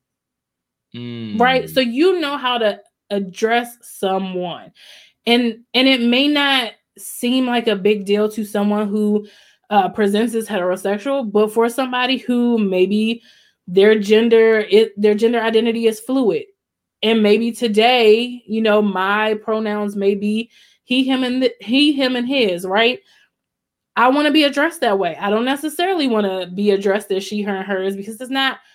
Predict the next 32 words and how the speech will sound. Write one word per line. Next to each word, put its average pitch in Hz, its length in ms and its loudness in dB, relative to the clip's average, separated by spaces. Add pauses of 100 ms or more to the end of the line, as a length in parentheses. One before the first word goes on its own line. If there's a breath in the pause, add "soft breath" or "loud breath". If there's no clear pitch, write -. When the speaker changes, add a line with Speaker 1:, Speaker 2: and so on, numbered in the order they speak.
(140)
Speaker 2:
not 214 320 0
the 208 80 2
space 233 400 0
that 202 120 0
I'm 185 180 0
in 196 140 -2
today. 190 220 -2
And 190 120 -4
I 196 80 -2
think 214 280 -4
people 220 400 0 (360 soft breath)
don't 233 240 2
understand 214 680 0
that 190 160 2
gender 202 380 4
is 190 260 -2
very 202 580 2
fluid. 214 600 4 (500 soft breath)
I 220 100 0
think 240 200 4
we're 233 100 6
starting 233 420 2
to 233 120 -2
see 220 280 -4
more 202 720 2
actresses 208 640 -2
and 190 160 -6
singers 208 720 0
and 185 200 -10
actors 202 460 -2
come 180 280 -8
out, 185 380 0